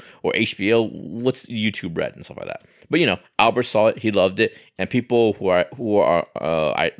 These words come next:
I like and respect on my Twitter timeline kept talking about it the weekend it came out. So I'm like, "You know what?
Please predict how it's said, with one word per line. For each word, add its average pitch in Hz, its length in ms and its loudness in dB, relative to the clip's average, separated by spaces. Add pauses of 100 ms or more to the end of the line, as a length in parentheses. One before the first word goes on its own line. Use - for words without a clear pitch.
I 82 140 0
like 85 260 -2
and 92 100 -2
respect - 380 -6
on 87 100 -6
my 76 380 -4
Twitter 175 280 0
timeline 90 280 -6 (320)
kept - 160 -4
talking 147 280 2
about 78 200 0
it 67 80 -10
the 85 40 -8
weekend 85 280 -4
it 76 60 -8
came 76 200 -10
out. 85 320 -4
So - 80 -14
I'm 76 80 -8
like, 76 100 -8
"You 117 80 -8
know 151 80 -4
what? 151 300 0